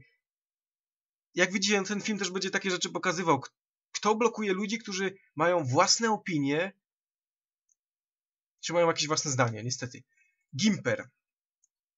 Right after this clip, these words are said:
I o Gimperze powiem wam po prostu wprost. Okej? Wprost. Zostałem zablokowany, od razu, mówię wam. Dlaczego? Ja uważam,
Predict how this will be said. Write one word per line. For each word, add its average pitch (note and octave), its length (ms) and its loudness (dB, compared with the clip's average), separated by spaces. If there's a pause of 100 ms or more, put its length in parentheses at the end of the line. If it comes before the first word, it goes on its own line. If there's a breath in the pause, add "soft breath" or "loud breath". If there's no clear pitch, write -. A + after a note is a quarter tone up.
(360)
I F#3+ 140 -8
o A#3 100 2
Gimperze G#3+ 600 0
powiem F#3+ 440 -6
wam E3 220 2
po D3+ 120 -6
prostu C#3+ 760 -4 (160)
wprost. - 760 0 (1080)
Okej? F#3 220 -2
Wprost. - 540 -8
Zostałem G3+ 320 0
zablokowany, F3 520 -2
od C#3 120 -2
razu, B2 360 -4
mówię B2+ 200 -8
wam. F#2+ 180 -8 (640)
Dlaczego? C#3 500 6 (1800 soft breath)
Ja F#3 380 6 (220)
uważam, A#2 720 4